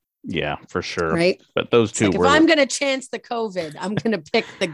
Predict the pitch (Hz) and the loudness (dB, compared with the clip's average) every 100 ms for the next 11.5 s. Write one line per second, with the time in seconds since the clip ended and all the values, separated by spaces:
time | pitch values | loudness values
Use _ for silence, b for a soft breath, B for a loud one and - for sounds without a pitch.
0 | 151 220 233 208 185 156 147 147 - _ | 0 2 2 2 -2 -4 -8 -16 -20 _
1 | 120 110 117 117 - 110 98 95 90 294 | 2 6 6 4 2 2 4 4 4 4
2 | 302 - - 311 92 95 87 110 110 107 | 4 2 2 2 2 0 2 2 2 2
3 | 104 95 104 87 - 104 - 101 113 98 | 0 2 2 0 -4 -8 -6 -4 -2 -2
4 | 98 90 85 - 104 123 247 135 143 143 | -2 -2 -4 -6 -6 -2 0 0 0 -4
5 | _ 135 110 - - - 101 101 104 135 | _ -4 -4 -4 -6 -6 -4 -2 -2 0
6 | 196 87 98 90 87 104 87 76 _ _ | -2 0 -4 -4 -4 -4 -4 -10 _ _
7 | - 110 98 95 95 185 87 - 95 - | -10 -6 -4 -2 -2 -2 -4 -6 -6 -2
8 | 98 90 90 92 92 - _ - 98 - | -2 0 -2 -2 -2 -2 _ -6 -6 -6
9 | - - - - 101 - 92 78 78 - | -12 -16 -16 -12 -12 -8 -8 -6 -10 -8
10 | 92 113 127 - 127 104 95 92 82 - | -8 -4 -2 0 0 0 -2 -4 -6 -6
11 | 104 95 87 78 - | -4 -2 -4 -8 -12